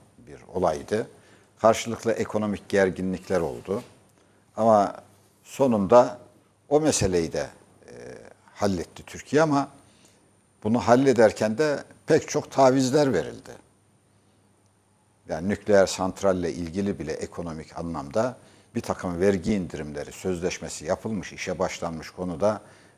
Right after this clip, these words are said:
vergi indirimleri, muafiyetleri getirmeye varıncaya kadar dünya kadar taviz verilmek suretiyle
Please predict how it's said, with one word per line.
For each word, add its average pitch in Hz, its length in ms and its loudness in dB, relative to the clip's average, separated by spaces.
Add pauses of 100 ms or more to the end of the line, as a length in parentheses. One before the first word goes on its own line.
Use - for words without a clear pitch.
(100)
vergi 98 320 0
indirimleri, 82 540 -4
muafiyetleri 87 920 0 (400)
getirmeye 101 580 -2
varıncaya 95 540 4
kadar 127 460 -2 (440)
dünya 120 240 4
kadar 85 300 -2
taviz 101 520 0
verilmek 87 380 0
suretiyle 85 720 -4